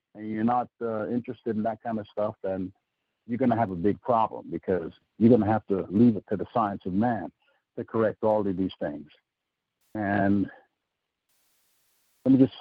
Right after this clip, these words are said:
tell you, from all my experience and everything I've seen in life,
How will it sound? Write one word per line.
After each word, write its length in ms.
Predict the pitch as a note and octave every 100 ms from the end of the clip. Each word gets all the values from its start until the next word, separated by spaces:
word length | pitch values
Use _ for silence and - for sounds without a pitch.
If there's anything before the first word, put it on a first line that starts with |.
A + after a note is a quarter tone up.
| -
tell 240 | A2 C#3 A2+
you, 100 | F#2+
from 200 | G#2 G2+
all 120 | A#2+
my 180 | B2+ A2+
experience 540 | - - B2 B2 A#2
and 100 | A2
everything 320 | A2 G#2 G2+
I've 140 | G#2 G#2
seen 160 | A2+ G#2
in 120 | F2+
life, 280 | F#2+ G2+